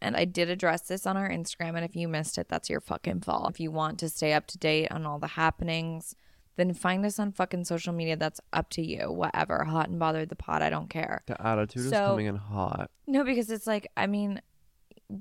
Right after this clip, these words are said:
Speaker 1: like, what do you
Speaker 2: You're
Speaker 1: want
Speaker 2: like,
Speaker 1: me to do
Speaker 2: "We're
Speaker 1: about it?
Speaker 2: so famous now from
Speaker 1: If
Speaker 2: our
Speaker 1: you don't
Speaker 2: TikTok."
Speaker 1: know,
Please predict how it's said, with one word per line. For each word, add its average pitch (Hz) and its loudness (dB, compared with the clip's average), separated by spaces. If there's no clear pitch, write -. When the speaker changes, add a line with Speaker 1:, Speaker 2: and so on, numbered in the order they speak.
Speaker 1:
like, 202 0
what 196 2
do 214 2
you 220 2
Speaker 2:
You're 127 10
Speaker 1:
want 127 10
Speaker 2:
like, - -
Speaker 1:
me 214 2
to 208 -2
do 226 2
Speaker 2:
"We're 208 8
Speaker 1:
about 127 8
it? - -4
Speaker 2:
so 117 6
famous 107 -2
now 123 4
from 254 4
Speaker 1:
If 175 2
Speaker 2:
our 113 4
Speaker 1:
you - 2
don't - 0
Speaker 2:
TikTok." - 0
Speaker 1:
know, 185 0